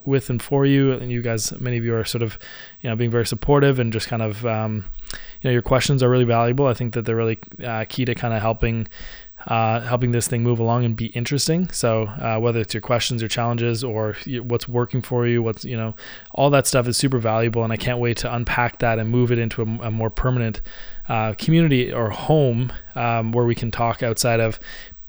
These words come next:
Patreon, which is very kind of one-to-one, and, you know, a lot of people D M me, or the comments are, are less interactive. So moving over to Circle, I was really hoping, you know, that they would have their,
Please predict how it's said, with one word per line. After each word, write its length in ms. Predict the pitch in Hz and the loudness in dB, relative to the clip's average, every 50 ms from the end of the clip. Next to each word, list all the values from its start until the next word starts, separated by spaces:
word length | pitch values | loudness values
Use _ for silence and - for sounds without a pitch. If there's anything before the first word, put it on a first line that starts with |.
| - | -2
Patreon, 560 | - - 147 143 127 - 139 127 120 117 113 117 | 2 4 4 4 4 4 4 4 4 2 0 0
which 160 | 117 - - | -2 -2 -2
is 80 | 120 | -4
very 580 | 107 107 113 120 120 120 120 120 117 113 113 110 | -4 -2 0 2 2 2 2 2 0 -2 -2 -4
kind 180 | - - 117 110 | -4 -4 -4 -4
of 240 | 110 104 101 - - - - - 127 123 123 120 120 120 117 117 120 | -4 -6 -8 -12 -14 -14 -14 -14 -12 -10 -10 -8 -8 -6 -6 -4 -2
one-to-one, 800 | 123 127 123 120 - 120 113 110 113 120 123 123 123 123 123 123 | -2 0 -2 -2 -4 -4 -4 -2 0 0 2 2 2 0 0 -2
and, 260 | 117 110 104 107 104 - - - - - - - - - | -2 -4 -6 -8 -10 -12 -16 -20 -20 -20 -20 -20 -20 -10
you 80 | - 123 | -6 -2
know, 100 | 117 117 | 0 2
a 0 | |
lot 160 | 117 117 113 | 2 2 2
of 240 | 113 110 113 117 - | 0 -4 -6 -6 -4
people 220 | 135 123 113 110 | -4 -2 -2 -4
D 200 | 101 110 120 131 | -4 -2 0 0
M 120 | 160 170 170 | 2 2 2
me, 160 | 165 165 156 | 2 2 2
or 160 | 139 120 113 | 2 0 0
the 80 | 104 110 | -2 -4
comments 340 | - - 127 127 127 120 | -2 -2 -2 -2 0 -2
are, 160 | 120 117 113 107 | -2 -4 -4 -4
are 120 | 117 113 | -4 -4
less 220 | 113 117 110 - | -2 -2 -2 -2
interactive. 580 | - 107 107 117 123 135 131 - 147 139 131 123 | -4 -4 -2 0 0 0 0 0 0 0 0 -2
So 220 | - - 123 117 | -2 -2 -2 -2
moving 360 | 110 113 127 135 139 147 147 143 | -2 0 0 0 2 2 2 0
over 100 | 135 123 | 0 0
to 80 | 113 | 0
Circle, 540 | - - - 123 123 - 123 117 113 113 104 - - - | -2 0 0 0 0 0 -2 0 0 0 -2 -6 -12 -6
I 80 | - 120 | -2 0
was 120 | 120 123 | 0 2
really 240 | 123 135 156 156 151 | 6 6 6 6 6
hoping, 440 | 127 131 123 - 127 120 117 117 113 | 4 2 2 0 -2 -4 -4 -6 -6
you 80 | 120 | -6
know, 160 | 120 113 110 110 | -6 -6 -6 -6
that 180 | 110 113 110 | -8 -10 -6
they 120 | - 120 117 | -4 -2 -2
would 180 | 117 113 117 | -2 -4 -4
have 240 | 107 117 117 117 113 | -6 -4 -4 -4 -2
their, 240 | 117 113 113 110 | -2 -2 -2 -4